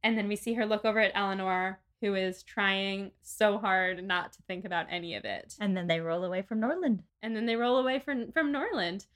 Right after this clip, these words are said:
Speaker 1: And that dear listeners, I think is where we're gonna call this episode. But don't worry, we are bringing Vanessa back for the next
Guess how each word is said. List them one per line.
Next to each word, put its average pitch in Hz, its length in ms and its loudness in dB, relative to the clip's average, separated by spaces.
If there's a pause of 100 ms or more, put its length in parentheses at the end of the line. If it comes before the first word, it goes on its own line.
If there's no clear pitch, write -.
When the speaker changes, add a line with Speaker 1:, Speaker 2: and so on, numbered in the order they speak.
(460)
Speaker 1:
And 277 240 6
that 415 440 4 (280)
dear 339 280 0
listeners, 330 500 0
I 294 120 6
think 320 220 -4
is 370 120 -6
where 349 140 0
we're 311 120 0
gonna 277 160 -2
call 320 460 4
this 262 220 -4 (180)
episode. 196 840 -2 (340)
But 247 120 6
don't 302 280 2
worry, 294 580 2 (140)
we 277 220 2
are 277 120 6
bringing 294 320 -2
Vanessa 320 380 2
back 277 500 6 (140)
for 311 120 -8
the 277 120 -8
next 254 520 -4